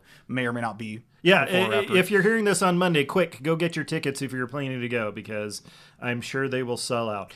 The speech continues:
Speaker 2: And get signed up for the waiting list, because there's always drops and chances to get in there.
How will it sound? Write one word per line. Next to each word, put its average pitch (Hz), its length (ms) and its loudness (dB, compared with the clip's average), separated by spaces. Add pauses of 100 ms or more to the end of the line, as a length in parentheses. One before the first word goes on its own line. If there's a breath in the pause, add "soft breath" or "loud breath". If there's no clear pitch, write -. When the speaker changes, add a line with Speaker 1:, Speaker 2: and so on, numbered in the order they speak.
(160 loud breath)
Speaker 2:
And 196 380 4
get 202 240 0
signed 190 400 -2
up 170 180 0
for 170 140 -4
the 160 80 -4
waiting 147 340 -2
list, - 480 -12
because 123 460 -2
there's 127 240 -6
always 147 640 -4
drops 123 680 -4
and 110 380 -8
chances 113 300 -8
to 110 60 -14
get 110 120 -8
in 110 140 -8
there. 101 240 -10